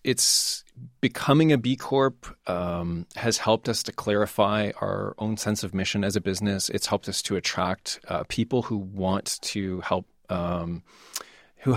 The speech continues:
who wanna help do some of the things that are, uh, listed in the Declaration of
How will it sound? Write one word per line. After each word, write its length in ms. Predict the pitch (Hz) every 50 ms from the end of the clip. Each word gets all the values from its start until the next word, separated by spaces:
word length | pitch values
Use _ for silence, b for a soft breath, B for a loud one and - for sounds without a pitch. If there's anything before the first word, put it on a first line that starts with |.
| 131 - _
who 100 | 110 131
wanna 260 | 123 120 127 139 139
help 340 | 110 123 135 131 120 _ -
do 140 | 107 117 120
some 160 | - 123 110
of 40 | 110
the 100 | 110 107
things 320 | - 117 120 120 104 95
that 120 | 107 101 92
are, 260 | 92 92 92 95 - _ _ _ _ _ _ -
uh, 680 | 101 92 90 92 92 92 92 92 92 92 87 87 82 -
listed 420 | - - 117 123 120 - - 120 107
in 120 | 110 110
the 60 | 101
Declaration 540 | 92 92 95 - - 98 92 92 90 - 98
of 100 | 90 87